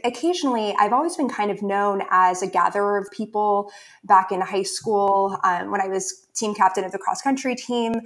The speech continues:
I would coordinate some get-togethers on the weekends. Um, and then that kind of graduated to, um, let's see,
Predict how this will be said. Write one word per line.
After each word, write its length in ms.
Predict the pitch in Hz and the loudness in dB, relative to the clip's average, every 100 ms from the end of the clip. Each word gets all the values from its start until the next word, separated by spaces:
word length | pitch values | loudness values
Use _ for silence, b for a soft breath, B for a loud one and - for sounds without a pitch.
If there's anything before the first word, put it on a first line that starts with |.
| B B B B | B B B B
I 120 | 202 | 2
would 360 | 202 208 196 196 - | 4 2 0 -4 -12
coordinate 600 | - 214 208 202 196 196 | -6 -4 -2 -2 -4 -4
some 160 | - 202 | -4 -2
get-togethers 520 | 190 - 196 196 202 | -4 -2 -2 0 0
on 120 | 180 | 0
the 80 | 175 | 0
weekends. 800 | 233 240 233 214 208 208 202 - - | -4 0 2 4 2 -2 -4 -4 0
Um, 360 | 190 185 - - | 2 2 -2 -4
and 160 | 202 202 | -2 2
then 160 | 202 | 2
that 180 | 202 - | 2 0
kind 240 | - 202 196 | -2 -2 0
of 240 | 185 180 - b b b b | 0 -2 -10 b b b b
graduated 800 | 233 233 339 247 190 190 185 175 - - | 4 4 4 0 0 0 -2 -4 -6 -4
to, 560 | 214 208 196 190 190 190 | 0 2 2 2 0 0
um, 580 | 190 190 175 175 - 180 _ _ _ _ - - _ _ _ _ - | 2 2 2 -2 -8 -10 _ _ _ _ -20 -20 _ _ _ _ -6
let's 280 | 208 - | -6 -4
see, 440 | - 208 175 135 | -6 -2 -2 -4